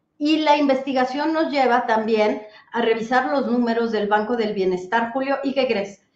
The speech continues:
La nota no solamente era este asunto de Wells Fargo, sino que resulta que ya en los dos últimos años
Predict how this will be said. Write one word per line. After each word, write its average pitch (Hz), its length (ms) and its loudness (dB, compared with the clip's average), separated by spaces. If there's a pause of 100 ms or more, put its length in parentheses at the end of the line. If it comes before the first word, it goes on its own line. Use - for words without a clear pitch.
(320)
La 240 260 6
nota 262 260 4
no 269 160 2
solamente 220 640 -2
era 214 220 2
este 208 220 -6
asunto 202 720 -4
de 185 100 -6
Wells 190 340 -6
Fargo, 196 640 -4 (220)
sino 208 480 -2
que 214 400 -2
resulta 233 800 -4
que 202 440 -6
ya 254 300 2
en 240 80 -4
los 214 140 -4
dos 247 180 -2
últimos 220 460 -6
años 220 420 -4